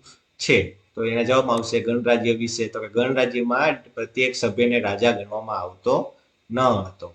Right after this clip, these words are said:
પછી આગળ ત્રીસમું, ગણરાજ્યની રાજ્ય વ્યવસ્થામાં પશુપાલકો કરનાર ભાગરૂપે શું આપતા?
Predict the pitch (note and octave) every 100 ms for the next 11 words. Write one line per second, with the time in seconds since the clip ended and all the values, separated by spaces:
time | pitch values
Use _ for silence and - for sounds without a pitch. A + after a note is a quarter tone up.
0 | _ _ _ _ _ - _ _ _ _
1 | B2 B2 C#3+ C3 A#2+ A#2+ C3 D#3 D#3 B2
2 | A2 A#2+ D3+ E3+ D#3 D3 D3+ D3+ B2+ A#2
3 | C#3 C#3 B2 C3 C3+ - B2+ C3 B2 A#2
4 | C#3+ C3 B2 B2+ B2+ C3 B2+ A#2+ B2 B2+
5 | A#2 G#2 G#2+ B2 B2+ B2+ F3 D#3+ B2 -
6 | A2+ A2 G#2+